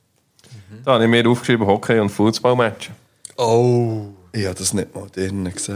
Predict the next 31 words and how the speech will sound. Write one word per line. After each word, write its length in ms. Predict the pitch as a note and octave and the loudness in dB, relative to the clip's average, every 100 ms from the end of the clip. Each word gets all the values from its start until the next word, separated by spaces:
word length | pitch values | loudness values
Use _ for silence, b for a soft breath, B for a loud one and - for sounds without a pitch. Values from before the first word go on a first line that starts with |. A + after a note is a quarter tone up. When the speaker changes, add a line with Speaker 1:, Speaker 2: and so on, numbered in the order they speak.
| G2 F#2+ - | -10 -8 -2
Speaker 3:
du. 40 | |
Speaker 1:
Also, 280 | A#2+ A#2 G#2 | 2 4 2
Speaker 2:
Ja, 100 | G#2 A2+ | 0 -4
nicht 220 | C3 C3+ | -4 -4
drin, 280 | C3+ B2 G#2+ | -6 -6 -6
ja. 80 | G#2+ | -2
Speaker 1:
aber 200 | A2+ A2 | 2 2
wie 80 | A2 | 2
gesagt, 320 | B2+ C3 - | 2 0 0
ich 100 | G2 | 2
hoffe, 300 | G2 - G2 | 2 0 0
man 120 | G#2 | 2
kann 100 | G2+ | 0
es 100 | F#2 | 0
wieder 160 | A2 G2 | -2 2
machen. 320 | A#2 D3 D3 | 0 0 0
Und 60 | G#2+ | 2
wenn 80 | G#2+ | 2
man 40 | |
es 100 | A2 | 0
kann 120 | G2 | -2
machen, 340 | F#2+ G#2 - G2 | 0 -2 -2 0
werde 200 | F2 F2+ | 0 0
ich 60 | F2 | -4
mich 120 | F2 | -2
sicher 300 | G2+ - F2 | -6 -4 -6
auch 260 | F#2 F#2 F#2 _ _ _ _ _ _ - | -6 -8 -14 _ _ _ _ _ _ -20
hure 240 | G2 F#2 | -10 -10
drauf 200 | F2+ G#2 | -4 -6
freuen. 420 | - G#2+ G#2 C#3+ F#3+ | -2 0 0 -2 -2
Speaker 3:
Ja. 320 | G2 G2 | 2 2